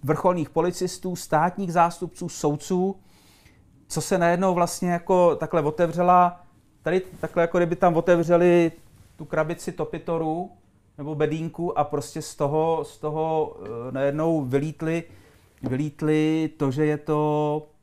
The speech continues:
takhle skorumpovaný a do jisté míry mafiánský stát i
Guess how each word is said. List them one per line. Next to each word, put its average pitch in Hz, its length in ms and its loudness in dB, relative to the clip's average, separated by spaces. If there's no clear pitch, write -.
takhle 147 200 -10
skorumpovaný 151 840 -2
a 127 180 2
do 131 160 -2
jisté 151 300 -2
míry 156 200 2
mafiánský 156 560 -2
stát 147 540 2
i 147 280 -2